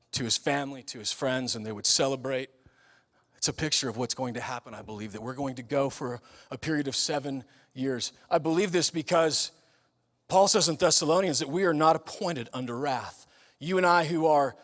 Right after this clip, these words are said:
followers of Christ, the wrath of God is not for you and for I because it was poured out on Jesus on the cross.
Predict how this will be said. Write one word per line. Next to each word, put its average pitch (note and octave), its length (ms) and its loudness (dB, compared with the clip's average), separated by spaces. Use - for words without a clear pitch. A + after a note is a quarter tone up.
followers G#3+ 640 6
of F3+ 140 -6
Christ, F#3 400 6
the D#3 100 -2
wrath F#3+ 380 6
of F#3 100 -8
God G3+ 320 6
is E3 220 0
not F3+ 460 4
for F#3+ 100 -4
you G3 240 0
and G3+ 120 0
for F3+ 220 -2
I F3+ 340 4
because F3 180 -4
it - 20 -4
was D3+ 120 -4
poured A3 280 4
out G3 140 8
on D#3+ 160 4
Jesus E3 520 0
on D3+ 60 -8
the C3 80 -8
cross. - 600 -2